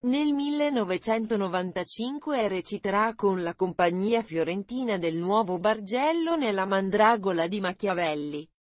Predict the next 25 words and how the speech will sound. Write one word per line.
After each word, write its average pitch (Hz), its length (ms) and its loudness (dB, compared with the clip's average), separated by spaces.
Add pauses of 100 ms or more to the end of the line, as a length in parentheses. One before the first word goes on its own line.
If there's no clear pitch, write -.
nel 220 360 4
ruolo 302 540 2
di 277 120 0
Callimaco. 214 840 0 (240)
Nell'aprile 254 680 2
del 254 200 0
duemilasette, 277 1120 -2 (120)
dopo 214 520 2
ben 214 240 0
ventiquattro 226 760 0
anni, 156 520 0 (180)
Stefano 233 600 2
ritorna 185 540 0
a 175 80 -4
calcare 190 580 2
il 269 140 -6
palco 269 480 2
dell'Ariston 208 800 2
a 190 80 0
Sanremo 185 640 -2
per 185 180 -2
reinterpretare 202 1080 2
Lisa 254 400 0
ai 269 240 2
migliori 214 680 -2